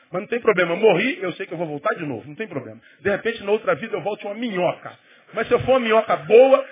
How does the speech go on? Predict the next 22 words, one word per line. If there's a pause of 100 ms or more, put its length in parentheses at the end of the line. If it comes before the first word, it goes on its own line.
(360)
na
outra
eu
volto
um,
um
galo. (380)
E
depois,
até
volta
a
gente
de
novo. (1040)
Bom, (320)
eu
vou
ter
uma
nova
chance.